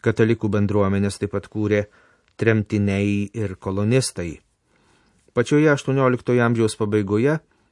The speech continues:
buvo įkurta visą Rusiją apimanti Mogiliavo bažnytinė provincija. Po Pirmojo pasaulinio karo dalis Mogiliavo metropolijai priklausiusių teritorijų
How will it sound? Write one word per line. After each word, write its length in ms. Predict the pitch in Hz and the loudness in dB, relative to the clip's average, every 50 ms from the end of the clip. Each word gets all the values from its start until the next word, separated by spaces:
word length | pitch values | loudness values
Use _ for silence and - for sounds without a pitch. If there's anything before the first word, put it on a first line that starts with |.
| _ _ - | _ _ -4
buvo 260 | 107 127 131 131 127 | -2 0 2 4 4
įkurta 500 | 120 107 - - 113 107 - - 131 123 | 4 2 2 -2 -2 -2 0 0 0 2
visą 300 | 117 123 120 - 117 110 | 2 0 -2 -2 0 0
Rusiją 380 | 117 127 117 - - 113 107 - | 0 0 -2 -2 -2 -2 -2 -2
apimanti 540 | 117 113 - 120 113 110 107 107 101 - 110 | -4 -4 -2 -2 0 0 0 -2 -2 -2 -2
Mogiliavo 600 | 104 107 107 101 110 104 110 113 113 107 101 107 | 0 0 0 0 0 2 4 4 4 4 2 2
bažnytinė 580 | 101 101 104 95 101 107 101 92 - 101 104 95 | 0 0 -2 0 0 -2 -2 -2 -2 -2 -2 -2
provincija. 800 | - - 107 107 107 113 101 90 82 80 - - 78 67 - - _ _ _ _ _ _ _ _ _ _ _ _ _ _ _ _ _ _ _ _ _ _ | -2 -2 -2 0 2 2 2 0 -2 -6 -10 -12 -12 -14 -14 -18 _ _ _ _ _ _ _ _ _ _ _ _ _ _ _ _ _ _ _ _ _ _
Po 200 | 147 151 147 143 | 4 4 4 4
Pirmojo 420 | - 131 117 107 104 101 98 92 | 2 2 2 2 2 0 0 -2
pasaulinio 600 | - 95 90 - 101 98 98 90 90 90 90 90 | -4 -8 -6 -4 -2 -2 -2 -2 -4 -4 -6 -6
karo 440 | - - 104 107 107 113 123 143 139 - _ _ _ _ _ _ _ - | -4 0 2 2 4 4 2 0 -2 -4 _ _ _ _ _ _ _ -2
dalis 340 | 98 107 110 110 120 113 - - - - 101 | 0 0 4 4 2 2 0 -6 -10 -6 -4
Mogiliavo 580 | 101 101 98 101 104 98 101 98 95 90 98 | -4 -4 -2 -2 -2 0 0 0 0 0 -2
metropolijai 640 | 98 98 95 - 98 101 - - 104 98 95 95 92 90 | -2 -2 -4 -4 -6 -6 -2 -2 -2 0 0 -2 -6 -6
priklausiusių 720 | - 95 98 - 107 101 101 101 98 - 101 - - 92 | -6 -8 -6 -4 -2 -2 -2 -2 -4 -8 -10 -10 -12 -8
teritorijų 720 | - 101 95 98 92 - 92 87 85 87 92 101 117 120 | -8 -6 -6 -6 -6 -6 -6 -6 -6 -6 -4 -2 -2 -2